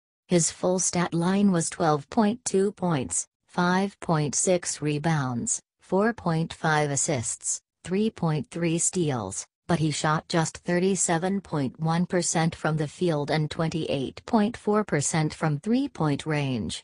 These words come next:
while making sixty-nine point seven percent from the free throw line. Still, Chartaouni would be a valuable pickup for any high major program.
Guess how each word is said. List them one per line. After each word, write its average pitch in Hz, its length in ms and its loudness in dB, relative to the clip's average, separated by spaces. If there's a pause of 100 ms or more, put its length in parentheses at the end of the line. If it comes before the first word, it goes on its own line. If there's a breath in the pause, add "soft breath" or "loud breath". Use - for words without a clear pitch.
(180)
while 202 220 2
making 165 420 0
sixty-nine 151 880 0
point 151 360 -2
seven 196 540 0
percent 180 500 0
from 156 220 -2
the 156 100 -2
free 185 380 -2
throw 170 320 0
line. 127 500 -2 (460)
Still, 160 540 0 (200)
Chartaouni 175 800 0
would 143 200 -2
be 156 180 2
a 160 40 -2
valuable 175 580 0
pickup 165 380 -4
for - 220 -4
any 196 260 2
high 160 320 0
major 147 440 2
program. 135 600 -4